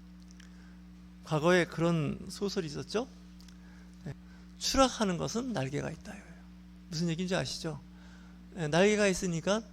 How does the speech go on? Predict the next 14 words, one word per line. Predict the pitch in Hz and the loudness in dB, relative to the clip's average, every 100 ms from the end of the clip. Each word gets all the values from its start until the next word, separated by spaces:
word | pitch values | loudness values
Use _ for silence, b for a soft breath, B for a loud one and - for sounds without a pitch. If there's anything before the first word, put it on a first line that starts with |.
| - - | -18 -4
날 | 143 160 170 | 2 2 2
수가 | - 175 | -2 -4
있어요. | 139 - - - - - | -4 -6 -10 -14 -16 -16
근데 | - 156 214 269 B B B | -8 -2 -2 -2 B B B
높은 | 165 180 - 208 | 2 2 0 0
데서 | 185 175 | 0 -2
추락하면 | - 220 202 180 247 - - | -2 -4 -2 -4 -4 -8 -10
그 | 175 | -8
충격이 | 160 - 226 185 190 | -6 -4 0 2 0
굉장히 | 185 151 160 | -4 -6 -6
큽니다. | 180 247 226 185 - - - B B B B B - | -6 -6 -6 -8 -16 -18 -20 B B B B B -8
바닥을 | 131 143 180 185 | -2 2 4 2
기어다니는 | - 165 180 170 165 156 147 - - - - - - - - - - - - - | 2 2 4 4 2 -2 -4 -10 -16 -20 -20 -20 -20 -20 -18 -20 -20 -20 -20 -10
동물들은 | 170 156 147 180 202 | -2 0 0 -2 -4